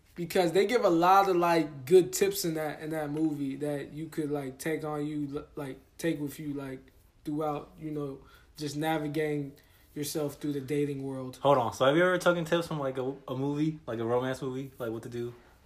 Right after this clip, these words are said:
Speaker 2: in, like, a s-, real situation?
Speaker 1: I don't think I've ever really taken tips. I mean, it's been in the back of my mind.
Speaker 2: Yeah.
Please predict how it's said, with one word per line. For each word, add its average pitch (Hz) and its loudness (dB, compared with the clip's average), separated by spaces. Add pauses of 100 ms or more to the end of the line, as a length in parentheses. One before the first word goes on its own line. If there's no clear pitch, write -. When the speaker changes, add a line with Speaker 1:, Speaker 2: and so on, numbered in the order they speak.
(120)
Speaker 2:
in, 113 -8
like, 107 -10
a 110 -12
s-, - -14 (140)
real 120 -6
situation? 117 -10 (1500)
Speaker 1:
I 262 -4
don't 294 -2
think 269 -4
I've 190 4
ever 196 2
really 190 4
taken 160 0
tips. 196 2
I 170 0
mean, 190 4
it's 208 2
been 208 2
in 185 2
the 165 2
back 156 0
of 156 -2
my 139 -6
mind. 139 -6
Speaker 2:
Yeah. 113 2